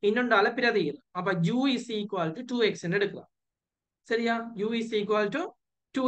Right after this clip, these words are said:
எக்ஸ் ன்னு எடுக்கலாம். சரியா? சிம்பிள். ஒரு கஷ்டம், இது ஒரு கஷ்டமான பகுதியா எடுத்துக்கொண்டு நாங்க என்ன செய்யறோம், அதுக்கு ஒரு பிரதியீடு கொடுக்குறோம். அப்ப sin u ன்னு இருக்கும்போது எங்களுக்கு ஈஸி தானே. Sin u னா minus cos u or cos u ன்னு போட்டுட்டு போய் கொண்டு இருக்கலாம். So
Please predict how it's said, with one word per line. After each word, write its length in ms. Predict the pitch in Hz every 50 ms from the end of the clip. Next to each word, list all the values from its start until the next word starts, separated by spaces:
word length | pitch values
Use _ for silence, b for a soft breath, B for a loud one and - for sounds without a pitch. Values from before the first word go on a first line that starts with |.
| 233
எக்ஸ் 180 | 196 - - 190
ன்னு 120 | 175 190 220
எடுக்கலாம். 320 | 190 180 170 - - - _ _ _ _ _ _ _ _ _ -
சரியா? 180 | 233 226 208 208 208
சிம்பிள். 300 | 233 233 196 - - - - _ _ _ _ _ - 180
ஒரு 100 | 190 190 185 - - - - _ - -
கஷ்டம், 340 | 202 202 202 - 214 190 190
இது 100 | 202 220 233
ஒரு 100 | 240 233 226
கஷ்டமான 440 | 208 208 208 - 226 220 220 220 220 220 208
பகுதியா 320 | 196 196 202 196 202 196 190 185
எடுத்துக்கொண்டு 400 | 185 170 170 170 165 165 160 185 220 208
நாங்க 140 | 202 190 185
என்ன 120 | 180 190 185 185
செய்யறோம், 280 | 175 165 156 196 247 - b b b b b - 185
அதுக்கு 220 | 214 240 233 262
ஒரு 80 | 240 - 240
பிரதியீடு 360 | 220 220 214 214 202 190 208 214 220
கொடுக்குறோம். 320 | 202 190 156 147 143 147
அப்ப 120 | 160 175 180 -
sin 260 | 202 202 214 220 233 226 196 208 226
u 20 | 240 233 226 220
ன்னு 120 | 214 202
இருக்கும்போது 360 | 202 202 202 208 208 202 208
எங்களுக்கு 260 | 208 202 202 202 214 233
ஈஸி 140 | 233 233 208 190
தானே. 160 | 165 156 151 151 b b b b b -
Sin 220 | - 190 196 202 214 208
u 60 | 196 190
னா 60 | 214 233 226
minus 260 | 214 208 208 214 208 208 226
cos 160 | 208 202 - 220 214
u 60 | 220 196 196 190
or 100 | 185 190 185 185 - 190 185 180 202
cos 140 | 202 196 - - 214
u 80 | 214 208 214
ன்னு 160 | 202 196 190 180
போட்டுட்டு 300 | 196 180 170 160 175 185 233
போய் 160 | 214 190 180 175
கொண்டு 140 | 170 175 190
இருக்கலாம். 260 | 170 151 127 120 _ _ _ _ b b b b b b b -
So 80 | 214